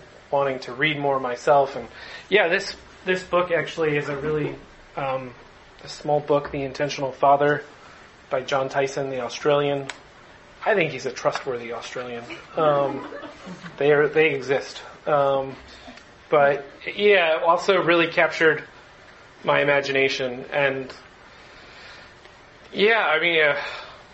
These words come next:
yeah, this is getting personal, but, um, yeah, realizing I just had stuff. I had a very present father, very kind father,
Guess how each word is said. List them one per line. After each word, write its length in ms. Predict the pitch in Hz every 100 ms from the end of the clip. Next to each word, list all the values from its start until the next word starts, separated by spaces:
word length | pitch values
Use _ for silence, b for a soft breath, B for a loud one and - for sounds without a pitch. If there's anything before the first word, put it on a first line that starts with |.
| -
yeah, 160 | 156 123
this 160 | 120 120
is 240 | - - - -
getting 180 | 120
personal, 380 | - 123 127 120 -
but, 280 | 131 127 -
um, 300 | 131 123 120 117
yeah, 320 | 165 208 175 - 165
realizing 520 | 160 175 170 165 160
I 140 | 135
just 160 | 143 139
had 200 | 156 -
stuff. 500 | - - 143 143 -
I 120 | 160 175
had 120 | 175
a 100 | 139
very 260 | 151 156
present 400 | - 156 143 143
father, 400 | - 131 131 135 131 -
very 180 | 139 127
kind 380 | - 135 131 131
father, 440 | - 127 131 127